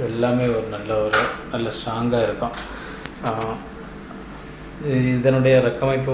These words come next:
பார்த்தா short to long பறக்கக்கூடிய இறக்க அமைப்பாட்டு இருக்கும். ஒரு நல்ல அம்சமான பேர்டு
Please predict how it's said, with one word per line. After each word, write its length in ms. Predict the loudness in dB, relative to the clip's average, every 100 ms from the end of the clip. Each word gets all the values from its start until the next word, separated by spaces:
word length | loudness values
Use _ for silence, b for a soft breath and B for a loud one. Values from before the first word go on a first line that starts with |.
| 2
பார்த்தா 180 | 4 4 4
short 240 | 4 4 2 -2
to 140 | -2 0
long 180 | 0 0 -2
பறக்கக்கூடிய 520 | -2 -2 -2 2 2 2 0
இறக்க 280 | -2 0 -2
அமைப்பாட்டு 480 | -2 -2 0 0 -2
இருக்கும். 280 | -6 -8 -10 -14 -16 -16 -16 B B B B B B -16 -16 -14 -14 -14 -16 -16 -14 -14 -14 -14 -10 -4 0
ஒரு 200 | 0 0
நல்ல 380 | -2 2 0
அம்சமான 500 | 0 -4 -6 -4 -2 0
பேர்டு 240 | 2 2